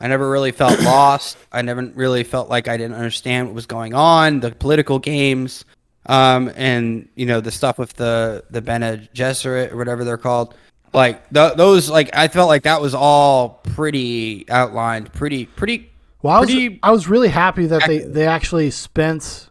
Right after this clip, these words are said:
Speaker 2: more time with the Bene Gesserit than I thought they would, because I, I was like, "Oh, I wonder if they're gonna go, like, the action spectacle route," because the Bene Gesserit stuff is so important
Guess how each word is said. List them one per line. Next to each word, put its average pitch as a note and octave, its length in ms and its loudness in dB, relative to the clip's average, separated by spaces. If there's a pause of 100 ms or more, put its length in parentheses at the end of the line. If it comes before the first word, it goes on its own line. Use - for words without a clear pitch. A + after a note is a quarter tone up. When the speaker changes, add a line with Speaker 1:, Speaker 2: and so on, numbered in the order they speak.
Speaker 2:
more D3+ 380 0
time D3+ 300 -2
with D3 120 -8
the D3 80 -6
Bene C#3 300 -4
Gesserit B2 420 -6
than A#2+ 100 -8
I A#2 100 -6
thought A#2+ 280 -8
they D3+ 140 -2
would, E3+ 380 -2 (100)
because D3 320 0
I, D3 140 0 (200)
I B3 60 2
was A3+ 160 2
like, G#3+ 100 0
"Oh, A#3 60 2
I A3 100 8
wonder G3+ 220 2
if F#3 80 -4
they're G3 80 -2
gonna F#3 140 -4
go, E3 120 0
like, D#3 140 2
the B2+ 140 -8
action C3 440 -6
spectacle C3+ 580 -6
route," D3 360 -2 (420)
because D3+ 420 -2
the C#3 160 -2
Bene F3+ 300 4
Gesserit D#3+ 480 0
stuff B2+ 380 -4
is C3 200 -6
so D3 520 2
important C3+ 840 -6